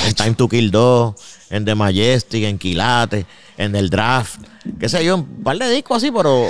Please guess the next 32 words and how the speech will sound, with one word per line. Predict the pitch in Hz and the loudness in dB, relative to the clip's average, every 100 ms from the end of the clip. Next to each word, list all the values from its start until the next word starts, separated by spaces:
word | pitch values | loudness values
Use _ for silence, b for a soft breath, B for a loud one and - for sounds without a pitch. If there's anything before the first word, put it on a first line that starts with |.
| - | -2
pues, | - 101 | -4 -2
en | |
Guataúba, | 107 113 95 98 160 139 | 0 0 2 4 4 4
pero, | 117 113 101 B B - | 4 2 0 B B -10
pero | 120 117 117 113 | -2 0 0 -2
realmente, | 123 139 202 208 | -2 -2 -2 -2
pues, | 185 | 0
no, | 147 151 170 - - - | 2 2 0 -2 -14 -18
no, | - 135 143 | -6 0 0
no | 160 151 | 2 0
eran | 175 190 | 0 0
canciones | 180 170 175 170 | -2 0 -2 -2
que | 170 | -2
tenían | 143 127 143 | 0 0 0
mucho | 151 175 | 2 0
impacto, | 156 151 139 120 | 0 -4 -2 -2
¿verdad? | 110 135 | 0 0
Entonces, | 123 139 | -2 -4
pues, | 135 131 | 0 0
el | 120 | 0
que | - | -2
sabe | 117 170 226 | -2 0 2
del | 202 | 0
género | 214 180 | 2 0
sabe | 123 151 143 | 2 0 2
que | |
nosotros | 127 117 127 | 0 0 -2
estábamos | 127 139 135 120 | 0 0 2 2
de | |
hace | 120 123 | 2 2
tiempo, | 120 113 104 | 0 0 0
pero, | 101 98 | 0 -2